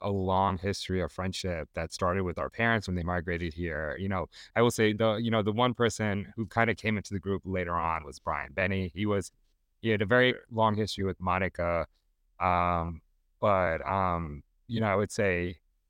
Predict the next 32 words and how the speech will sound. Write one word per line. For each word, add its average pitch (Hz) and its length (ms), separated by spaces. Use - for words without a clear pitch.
as 87 180
child, 85 520
you 107 160
know, 85 180
in 104 120
my 85 120
childhood, 82 760
I 107 40
wasn't 87 280
as 73 80
close - 280
to 82 60
Brian 80 300
Benny 78 200
or 71 100
his - 100
family. 87 320
But, 90 280
but 120 120
for 127 80
the 123 60
most 139 240
part, 98 320
the 113 80
rest 117 200
of 107 120
some 107 100
of 92 100
the - 60
cast 101 300
have 90 140
had 87 200